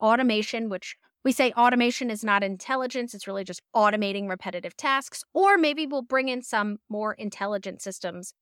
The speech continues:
or this idea of augmented intelligence that Ron mentioned. So we're not fully replacing, but we're just helping you do your job better.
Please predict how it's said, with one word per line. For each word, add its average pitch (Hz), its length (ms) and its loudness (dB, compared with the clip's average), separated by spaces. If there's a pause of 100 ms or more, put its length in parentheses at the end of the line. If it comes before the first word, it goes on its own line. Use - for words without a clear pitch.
(200)
or 208 260 4
this 190 180 -4
idea 180 300 -2
of 175 60 -8 (100)
augmented 254 560 -4
intelligence 226 600 -6
that - 160 -6
Ron 202 260 -2
mentioned. 202 400 -6
So 196 100 -6
we're 190 100 -8
not 180 180 -6 (160)
fully 294 220 6
replacing, 254 680 0
but 214 220 -2
we're 214 160 -4
just 202 220 -8
helping 196 300 -4
you 185 80 -6
do 180 120 -12
your 175 160 -10
job 156 300 -6
better. 180 360 -4